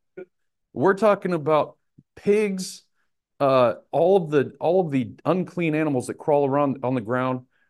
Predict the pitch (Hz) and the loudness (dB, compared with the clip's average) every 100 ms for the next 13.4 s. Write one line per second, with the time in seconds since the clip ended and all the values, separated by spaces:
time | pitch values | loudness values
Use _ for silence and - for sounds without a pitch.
0 | - 139 135 - 127 117 135 175 175 160 | -8 -6 -4 -2 -2 0 0 0 0 0
1 | 147 123 110 107 143 165 165 135 117 107 | 0 0 0 2 2 2 2 0 -6 -8
2 | 117 110 117 135 151 170 160 143 131 - | -8 -6 -2 -2 -2 -4 -4 -4 -6 -4
3 | 131 - 120 101 104 - 160 180 135 120 | -6 -4 -10 -8 -12 -10 -8 -6 -6 -8
4 | 101 _ 165 170 131 120 95 - 127 95 | -10 _ -2 0 0 -2 -4 -8 -8 -8
5 | 92 _ 113 - - - 170 175 151 135 | -10 _ -18 -18 -20 -2 2 4 4 2
6 | 120 101 - - - - 180 160 156 147 | 0 -2 -10 -18 -16 0 2 2 0 -4
7 | 131 131 104 95 _ _ - 156 151 143 | -4 -6 -10 -12 _ _ -2 2 2 0
8 | 165 180 139 135 156 127 101 101 82 - | -4 -4 0 0 0 -2 -4 -4 -6 -12
9 | _ _ _ _ _ _ _ 117 - - | _ _ _ _ _ _ _ -10 -8 -2
10 | 180 165 165 165 127 120 - - _ _ | 0 0 -4 -4 -4 -4 -10 -20 _ _
11 | _ _ _ _ _ _ _ _ _ _ | _ _ _ _ _ _ _ _ _ _
12 | - 156 - 226 247 233 220 208 - 175 | 0 0 0 2 4 4 4 2 -4 -8
13 | - 233 262 | -4 -2 -2